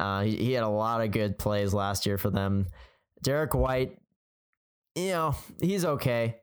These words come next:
I, I think he has a lot of potential. I think Derek White's gonna be the X factor for this team.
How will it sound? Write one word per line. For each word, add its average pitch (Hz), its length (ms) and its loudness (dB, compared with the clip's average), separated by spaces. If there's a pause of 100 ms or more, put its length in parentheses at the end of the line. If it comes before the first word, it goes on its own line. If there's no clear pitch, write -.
I, 127 260 0
I - 20 0
think 170 240 0
he 170 60 2
has 143 160 0
a 123 40 2
lot 117 180 2
of 95 60 -2
potential. 123 680 -2 (440)
I 147 160 0
think 185 180 2
Derek 151 260 0
White's 123 280 0
gonna 117 180 0
be 110 140 2
the 98 160 2
X 95 200 -2
factor 101 320 -2
for 104 220 -2
this 101 160 -2
team. 107 420 0